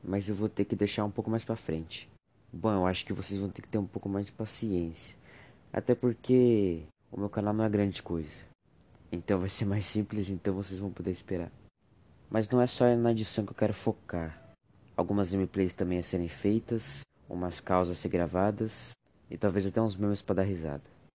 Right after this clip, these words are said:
Mas assim, primeiramente eu queria agradecer quem tá vendo o vídeo, né?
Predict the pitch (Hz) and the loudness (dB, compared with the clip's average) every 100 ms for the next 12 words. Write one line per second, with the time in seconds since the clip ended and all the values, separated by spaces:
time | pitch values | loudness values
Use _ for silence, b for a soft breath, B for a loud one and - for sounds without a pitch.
0 | _ _ _ _ - - - 123 127 95 | _ _ _ _ -20 -10 0 2 2 -4
1 | - 104 113 104 104 - - 98 92 87 | -4 0 2 2 0 -2 0 2 2 0
2 | 87 - 104 107 92 80 82 80 80 107 | -4 -2 -2 0 -2 -2 -4 -6 -4 -6
3 | 120 85 90 | -6 -10 -10